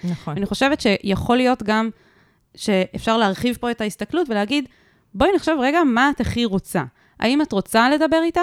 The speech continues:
Speaker 2: או שאת לא, את פשוט לא רוצה להרגיש דחויה?"
Speaker 1: Mm.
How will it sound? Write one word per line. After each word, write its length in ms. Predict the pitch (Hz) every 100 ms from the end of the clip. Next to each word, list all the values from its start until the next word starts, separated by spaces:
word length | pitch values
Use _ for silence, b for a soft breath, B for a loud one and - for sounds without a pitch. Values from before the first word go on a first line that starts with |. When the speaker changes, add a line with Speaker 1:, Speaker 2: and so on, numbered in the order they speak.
| 359
Speaker 2:
או 60 | 208
שאת 220 | 247 233
לא, 180 | 254 277 -
את 120 | 226
פשוט 300 | - - 269
לא 80 | 262
רוצה 260 | 247 247 240
להרגיש 420 | 226 185 185 -
דחויה?" 360 | - 185 175 170 - _ _ _ _
Speaker 1:
Mm. 20 | -